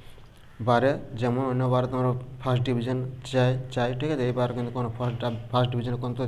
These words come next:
চাই না, শুধুমাত্র মাধ্যমিক পাস হতে গেলে কিন্তু তোমরা এখানে আবেদন করতে পারবে। তো চলো পর পরবর্তী পেজে যাওয়া যাক। দেখো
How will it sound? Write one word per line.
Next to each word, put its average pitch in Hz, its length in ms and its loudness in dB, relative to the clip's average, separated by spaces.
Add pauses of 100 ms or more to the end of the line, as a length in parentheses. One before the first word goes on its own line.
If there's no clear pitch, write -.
(100)
চাই 120 120 0 (100)
না, 139 60 -2 (840)
শুধুমাত্র 127 440 2 (140)
মাধ্যমিক 120 380 2
পাস 127 180 2
হতে 123 240 0
গেলে 123 220 2
কিন্তু 123 220 0
তোমরা 120 220 0
এখানে 120 200 -2
আবেদন 117 320 0
করতে 117 280 -2
পারবে। 101 240 -2 (380)
তো - 140 -14
চলো 120 240 0
পর 127 120 -2 (120)
পরবর্তী 123 460 0
পেজে 131 180 -2 (120)
যাওয়া 110 240 4
যাক। 101 120 -4 (2250)
দেখো 127 220 0